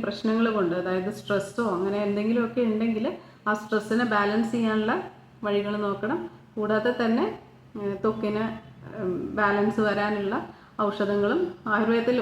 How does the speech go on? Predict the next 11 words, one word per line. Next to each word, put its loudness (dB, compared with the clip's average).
ഒരുപാട് 4
ഔഷധങ്ങൾ 2
ലഭ്യമാണ്. 2
അപ്പോൾ -6
നമുക്ക് -6
ത്വക്കിൻ്റെ 0
സന്തുലിത-, 0
ആ, 0
സന്തുലിതാവസ്ഥ 0
നിലനിർത്താൻ 0
പറ്റുന്ന, -2